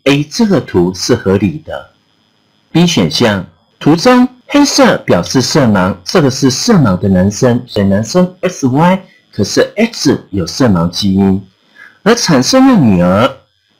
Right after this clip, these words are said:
黑色的表示女儿是色盲，因此女儿的两个 X 都有色盲基因。可是一个色盲基因是从爸爸来，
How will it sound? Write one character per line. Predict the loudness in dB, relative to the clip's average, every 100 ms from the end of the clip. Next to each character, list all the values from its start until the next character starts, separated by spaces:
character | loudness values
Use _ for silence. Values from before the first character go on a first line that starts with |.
| -4
黑 | 0
色 | 0 2 0 2
的 | 0 -2 -6 -4
表 | -2 -2
示 | -2 0 0 -2 _ _ 0
女 | 2 4
儿 | 2 0
是 | -4 -2
色 | -2 0
盲， | 2 2 0 -4 -2
因 | 0
此 | 0 -2 -2 -2
女 | 0 2 2
儿 |
的 | 2 0 0 -6 _
两 | -4 -2 -2
个 | -4 -2
X | -4 -2 -2 -2 0
都 | 2
有 | 2 0
色 | -2 0
盲 | 0 -4
基 | -4 0
因。 | 0 0 -2 -12 _ _ _
可 | -4
是 | -2 0 0 -2 _ _ _
一 | 0
个 | 2 0
色 | 2 2
盲 | 2 0
基 | 0 2
因 | 2
是 | 0
从 | -4 -4
爸 | -2 0
爸 | 0 0
来， | -2 -2 -4